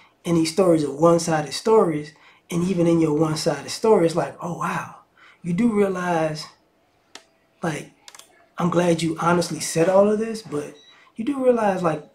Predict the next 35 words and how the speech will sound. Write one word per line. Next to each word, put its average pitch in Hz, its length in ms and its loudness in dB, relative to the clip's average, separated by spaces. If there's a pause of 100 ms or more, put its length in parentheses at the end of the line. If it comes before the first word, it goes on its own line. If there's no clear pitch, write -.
(1040)
some, 226 540 -6
this 185 220 0
is - 80 0
completely - 720 -2
wrong. - 260 -14 (920)
I 170 80 -2
know 196 140 6
you, 190 320 -2
you 175 120 -2
gave 185 240 4
yourself 175 280 2
a - 80 -6
pat 175 220 -2
on 151 100 0
the 143 80 -6
back 160 260 -2
like 147 180 -12
this. - 280 -8 (340)
You, 160 140 -4
you 175 240 -4
said 151 340 2
this 165 220 2
part 190 320 4
of 143 160 -4
it 147 80 -12
to 127 80 -10
make 147 240 -8
you 151 80 -16
feel 190 400 0
right, 190 280 0
but 156 100 -6
even 143 320 -6
that - 280 -4
is 151 180 -14
wrong. 151 380 -12